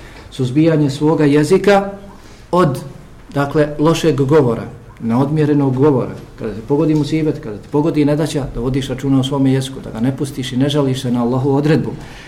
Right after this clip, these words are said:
I također suzbijanje organa od zabranjenih radnji, zabranjenih pokreta, poput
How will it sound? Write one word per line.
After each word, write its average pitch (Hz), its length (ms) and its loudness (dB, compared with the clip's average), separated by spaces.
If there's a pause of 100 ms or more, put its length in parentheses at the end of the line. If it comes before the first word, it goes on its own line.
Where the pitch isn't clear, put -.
(140)
I 156 120 2
također 160 440 0
suzbijanje 143 600 2
organa 139 560 2 (120)
od 127 100 -6
zabranjenih 127 640 0
radnji, 139 380 0
zabranjenih 123 680 -2
pokreta, 156 540 0
poput 147 300 2